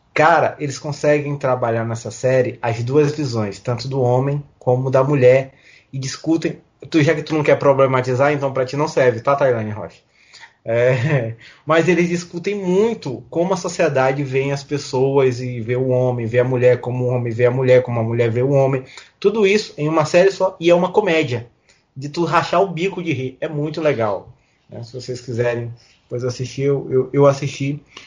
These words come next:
e gostei bastante. De toda forma,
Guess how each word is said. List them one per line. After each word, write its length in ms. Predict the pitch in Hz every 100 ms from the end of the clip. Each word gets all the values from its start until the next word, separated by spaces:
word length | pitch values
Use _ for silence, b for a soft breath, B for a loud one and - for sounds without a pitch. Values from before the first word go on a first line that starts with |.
| B -
e 60 |
gostei 380 | 123 143 - 147
bastante. 720 | 147 - - 113 107 - - - b b _ - -
De 120 | - -
toda 200 | 214 208
forma, 520 | 196 180 196 208